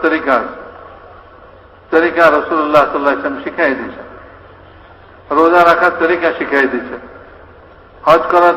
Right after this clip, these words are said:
তরিকা শিখাই দিয়েছেন, যাকাত আদায় করার তরিকা শিখাই দিয়েছেন। তো ঈমান আনা, ঈমানও আনা, এটাও একটা আল্লাহ তাআলার হুকুম, এটার জন্য কোনো তরিকা থাকবে না,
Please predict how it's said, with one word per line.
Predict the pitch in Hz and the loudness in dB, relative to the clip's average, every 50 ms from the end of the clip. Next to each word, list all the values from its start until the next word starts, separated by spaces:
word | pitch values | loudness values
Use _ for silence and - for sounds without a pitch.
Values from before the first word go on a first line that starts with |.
| - | 0
তরিকা | 175 180 180 175 165 170 156 | 0 0 0 0 0 -2 -2
শিখাই | - 160 139 - 139 139 131 | -2 -4 -4 -2 -2 -2 -2
দিয়েছেন, | 127 123 113 - 147 131 123 | -2 -6 -10 -10 -12 -4 0
যাকাত | 147 156 - 175 175 175 175 185 | 0 0 4 2 2 2 4 2
আদায় | 165 165 165 170 170 170 | 2 4 4 4 2 2
করার | 170 165 165 165 156 156 - | 2 2 4 4 2 2 0
তরিকা | 165 165 180 170 170 165 | 0 0 0 0 0 -2
শিখাই | 135 120 127 - 151 139 135 | -2 -2 -6 -4 -4 -4 -4
দিয়েছেন। | 127 - - - - - - - - - - - - - - - - - - - - - - - - - - - - - - - - - - - | -4 -6 -10 -12 -16 -18 -20 -20 -20 -20 -20 -20 -20 -20 -20 -20 -20 -20 -20 -20 -20 -20 -20 -20 -20 -20 -20 -20 -20 -20 -20 -20 -20 -20 -20 -20
তো | - - 156 151 160 | -16 -16 -12 -8 -6
ঈমান | 170 180 196 196 190 190 185 | -2 0 2 2 4 4 2
আনা, | 180 185 185 185 196 - 147 | 2 2 4 2 2 2 0
ঈমানও | 156 160 160 170 185 202 202 208 196 185 156 | -4 -2 0 2 2 4 4 4 4 4 4
আনা, | 151 160 160 180 185 196 196 - | 2 4 4 4 2 2 2 0
এটাও | 143 156 156 196 214 208 | -4 -4 -2 0 0 0
একটা | 190 214 202 190 | 0 2 2 2
আল্লাহ | 180 180 175 170 | 2 2 0 0
তাআলার | 175 165 160 156 143 | 2 2 4 2 2
হুকুম, | 139 135 - 147 139 147 | 0 -4 -4 -6 -4 -4
এটার | 147 147 185 180 180 | -2 -2 -2 0 0
জন্য | 190 185 190 | 0 -2 0
কোনো | 190 190 185 180 | 0 0 0 0
তরিকা | 170 185 180 185 185 185 180 | 2 2 2 2 2 2 0
থাকবে | - 190 185 160 151 175 175 | 0 0 -2 0 0 -2 0
না, | 170 170 | 0 -2